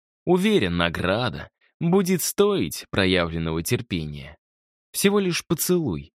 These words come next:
шепнул, прежде чем заставить себя отстраниться и вернуться на свое место. Несколько секунд Джослин ошеломленно хлопала глазами, но потом опомнилась и спешно опустила подол до самых пят.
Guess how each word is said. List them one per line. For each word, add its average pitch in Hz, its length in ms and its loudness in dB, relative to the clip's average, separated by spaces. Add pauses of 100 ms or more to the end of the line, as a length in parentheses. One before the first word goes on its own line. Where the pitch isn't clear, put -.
(160)
шепнул, 110 500 0
прежде 85 400 -2
чем 87 240 -2
заставить 104 560 0
себя 104 220 2
отстраниться 113 840 -2 (300)
и 110 80 0
вернуться 185 540 2
на 175 120 0
свое 85 420 -2
место. 82 600 -8 (480)
Несколько 107 560 2
секунд 117 480 0
Джослин 123 440 0
ошеломленно 135 680 2
хлопала 127 440 0
глазами, 92 760 -2 (320)
но 113 120 6
потом 208 300 2
опомнилась 185 720 2
и 107 60 0
спешно 170 500 2
опустила 139 560 0
подол 123 500 2
до 143 160 0
самых 80 580 -6
пят. - 380 -4